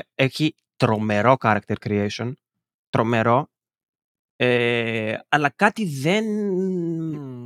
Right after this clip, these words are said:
Speaker 1: είναι από αυτά που τα βλέπω και κάτι δεν, λέω, κάτι δεν κολλάει εδώ πέρα.
Speaker 2: Μάλλον
Speaker 1: Κα-,
Speaker 2: το βλέπει και η
Speaker 1: και,
Speaker 2: Larian.
Speaker 1: και δεν μπορώ να το καταλαβαίνω. Και το βλέπει και η
Speaker 2: <laughs>
Speaker 1: Larian. Και ίσως να είναι ο λόγος που δυσκολ-, τη δυσκολεύει τόσο πολύ τη Larian.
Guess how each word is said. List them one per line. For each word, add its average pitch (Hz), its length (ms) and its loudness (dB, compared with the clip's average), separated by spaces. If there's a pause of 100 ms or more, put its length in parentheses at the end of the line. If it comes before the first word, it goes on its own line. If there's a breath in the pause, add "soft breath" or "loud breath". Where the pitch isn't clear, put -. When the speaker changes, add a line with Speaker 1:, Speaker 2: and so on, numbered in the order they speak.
Speaker 1:
είναι 185 140 2
από 190 100 -4
αυτά 208 200 2
που 202 300 -4
τα 151 100 -6
βλέπω 170 220 -2
και - 100 -10
κάτι 175 240 -2
δεν, 131 140 0
λέω, 156 220 2
κάτι 147 260 -2
δεν 131 260 -4
κολλάει 98 340 -6
εδώ 98 140 -8
πέρα. 98 300 -10 (440)
Speaker 2:
Μάλλον 165 240 4
Speaker 1:
Κα-, - 60 6
Speaker 2:
το 151 100 4
βλέπει 151 260 2
και 139 100 -10
η 131 80 -4
Speaker 1:
και, - 60 2
Speaker 2:
Larian. 113 340 2
Speaker 1:
και 131 140 2
δεν 151 160 2
μπορώ 160 100 2
να 143 60 0
το 127 60 -2
καταλαβαίνω. 107 500 2
Και 139 60 2
το 156 80 6
βλέπει 147 220 4
και 170 80 -2
η 139 80 2
Speaker 2:
<laughs> - 20 2
Speaker 1:
Larian. 120 340 6
Και 139 140 2
ίσως 202 240 -2
να 190 100 0
είναι 202 100 0
ο 226 40 -2
λόγος 214 260 -4
που 185 120 -10
δυσκολ-, 156 380 0
τη - 80 -10
δυσκολεύει 131 380 0
τόσο - 180 -6
πολύ 165 280 0
τη 120 120 -8
Larian. 101 480 0